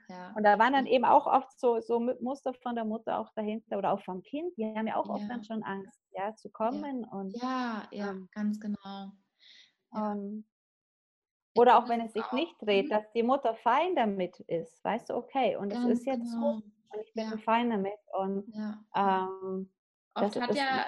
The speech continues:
Speaker 1: es dann auch den Grund, der dahinter liegt, ja? Sei es
Speaker 2: Ja, und dann, dann
Speaker 1: schon wirklich sehr kurz ist und es kann sich nicht
Speaker 2: Ja.
Speaker 1: drehen,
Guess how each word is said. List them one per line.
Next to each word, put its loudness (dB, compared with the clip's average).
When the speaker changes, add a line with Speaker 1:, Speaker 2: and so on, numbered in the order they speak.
Speaker 1:
es -4
dann -2
auch -2
den 0
Grund, -2
der -2
dahinter -4
liegt, -20
ja? -6
Sei 2
es 8
Speaker 2:
Ja, 4
und 4
dann, 8
dann 6
Speaker 1:
schon -12
wirklich -6
sehr -6
kurz -6
ist -8
und -2
es -10
kann -6
sich -6
nicht -6
Speaker 2:
Ja. 6
Speaker 1:
drehen, -4